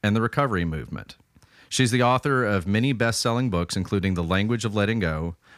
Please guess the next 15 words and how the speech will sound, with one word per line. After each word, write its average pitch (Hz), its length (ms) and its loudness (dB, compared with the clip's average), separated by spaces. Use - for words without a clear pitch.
Playing 110 340 2
It 113 120 -2
by 107 160 0
Heart, 80 420 -4
The 90 120 0
Grief 117 360 0
Club, 73 380 -6
Beyond 117 520 2
Codependency, 90 1000 -2
and 117 300 2
the 107 60 0
Codependent 120 600 0
No 95 120 0
More 87 220 0
Workbook. 85 480 -4